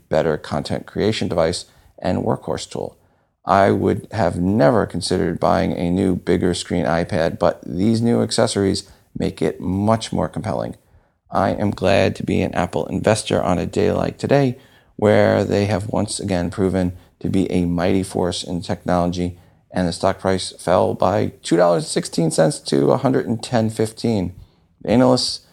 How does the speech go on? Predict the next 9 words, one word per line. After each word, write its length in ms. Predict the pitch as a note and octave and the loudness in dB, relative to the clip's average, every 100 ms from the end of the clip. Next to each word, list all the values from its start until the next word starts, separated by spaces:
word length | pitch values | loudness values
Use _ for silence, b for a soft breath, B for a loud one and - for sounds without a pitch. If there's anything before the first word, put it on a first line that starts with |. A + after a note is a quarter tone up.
| b b - | b b -2
will 160 | A2+ | -2
try 300 | A2 - A2 | 0 2 4
to 60 | A2+ | 4
poke 320 | - G#2+ - | 2 0 0
holes 460 | - F#2+ G#2+ G#2 G#2 | -2 2 2 2 -2
in 240 | - G#2+ - | -4 -4 -2
Apple, 420 | F#2+ F2+ G2+ F#2+ - | -2 0 -2 -4 -4
but 220 | - - - | -6 -6 -4
this 420 | A2+ A2 - | -4 -4 -10